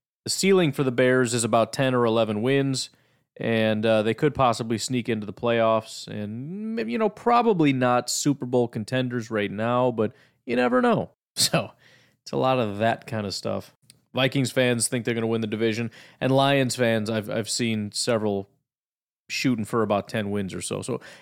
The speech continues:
everybody in this division thinks they're gonna get ten plus wins, basically. I mean, Bears fans, not generally,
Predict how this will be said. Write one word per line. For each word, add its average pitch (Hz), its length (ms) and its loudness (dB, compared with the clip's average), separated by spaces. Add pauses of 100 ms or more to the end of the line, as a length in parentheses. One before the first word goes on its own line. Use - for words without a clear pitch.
(140)
everybody 180 600 4
in 147 80 2
this 139 160 2
division 123 420 2
thinks 110 280 -2
they're 113 160 0
gonna 110 200 -2
get 104 240 -2
ten 110 220 -4
plus 107 260 -4
wins, 101 460 -10
basically. - 480 -8 (280)
I - 40 -6
mean, 165 200 0
Bears 156 280 4
fans, 117 420 -2
not 110 280 -2
generally, 120 580 0